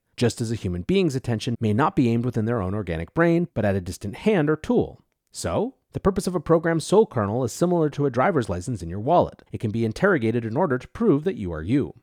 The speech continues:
Likewise, a physically verified and vouched for S K can be pinged by clients, customers, or rival A Is to verify that a specific process is being performed by a valid, trusted, and individuated entity. With that ping verification from a permanently allocated computer site,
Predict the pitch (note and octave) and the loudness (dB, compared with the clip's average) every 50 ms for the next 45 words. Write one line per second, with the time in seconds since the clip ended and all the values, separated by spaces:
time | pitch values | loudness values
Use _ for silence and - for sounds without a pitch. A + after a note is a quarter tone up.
0 | _ _ - F#2 F#2+ - - G#2+ A2+ C#3+ - B2 - - A2 A#2 G#2 - G#2 E2+ | _ _ -4 -2 -2 -2 0 0 0 0 0 -2 -2 -2 -4 -4 -4 -4 -4 -2
1 | G#2+ G2+ G2+ A2+ A2+ - B2+ B2 A#2+ A2 F#2+ F2 A2 A2+ C3+ - - - C3 A#2 | 0 0 0 0 0 0 0 2 2 0 0 0 -2 -2 -2 -4 -6 -2 -2 -2
2 | - - F2 - - - - C#3 C#3 D#3 - - - G2+ G2+ F2+ - - - C#3+ | -2 -4 -8 -12 -10 -2 0 0 0 0 -2 -4 -8 -8 -8 -6 -4 -2 0 0
3 | C#3+ C#3+ - - E2+ F2 - - C3+ C#3 D3+ F3+ G3 - - - - - A#2+ - | 0 0 -2 -4 -6 -8 -4 0 0 2 2 0 -2 -6 -10 -6 -4 -4 -4 -2
4 | - C#3 C3 C3+ C#3+ - A2+ F#2 F2 F#2+ G2+ G2 G#2 F#2+ F2 F2+ G#2 D#3 F#3+ D#3 | -4 -4 -4 -4 -4 -4 -4 -4 -2 -2 -2 -2 -2 -2 -2 0 4 4 4 4
5 | G2 G3+ C3 - - - - E2+ C#3+ F3+ G3+ D#3 - - G2 F2+ A2+ C3+ C3+ A2+ | 4 0 -4 -8 -10 -12 0 4 6 8 8 8 6 4 0 0 0 -2 -2 -4
6 | A2 - - G#2+ - D#3 F3+ - - - - D#3 F3+ G3+ - C#3 B2 - A#2+ G#2+ | -4 -6 -6 -6 -4 -4 -4 -6 -6 -2 2 2 2 4 2 0 -2 -2 -6 -4
7 | - A2 G#2 G#2 - G#2 - - D#3+ D#3+ D#3 D#3+ C#3+ - _ _ _ G#2 G2 F#2+ | -4 -4 -4 -4 -6 -10 -4 0 2 2 2 2 0 -4 _ _ _ 0 0 0
8 | F#2 E2+ C#3+ D3+ F3+ F3+ F#3+ F#3 D#3+ - - - C3 A#2+ - - C#3+ C3 B2+ A2 | 4 6 6 6 8 6 4 0 -2 -4 0 0 0 0 2 0 0 0 0 0
9 | G2+ A2 A#2+ C#3+ C#3+ B2 A#2 A2+ A#2+ A2 G2 G2 G2 G2+ F2+ G#2 A2+ C3+ - - | 0 2 2 2 2 2 0 0 0 0 0 0 0 -2 -2 -2 -2 -2 -4 -6
10 | - - E2 - - - _ _ - G2+ - A2 G#2 - - - C#3+ C#3+ C#3 A#2 | -8 -8 -8 -8 -14 -20 _ _ -8 -4 -2 -4 -4 -4 -2 0 2 2 2 2
11 | G#2+ G2 F#2 - G2+ - - D#3 E3 - - E3 D3+ - B2 G#2+ F#2+ - - D#3+ | 2 0 0 -2 -6 0 2 2 2 2 2 -2 -2 -2 -2 -4 -4 -2 0 0
12 | E3 D#3+ D#3+ E3 - B2+ G#2 F#2+ F#2+ G2 - - G#2 F#2 F2+ - - F2+ - - | 0 0 0 -2 -2 -2 -2 -2 -2 -4 -4 -4 -4 -4 -4 -6 -8 -6 2 4
13 | F3 E3+ D#3+ D3+ - D#3 D#3+ - - | 4 4 4 4 4 4 4 2 0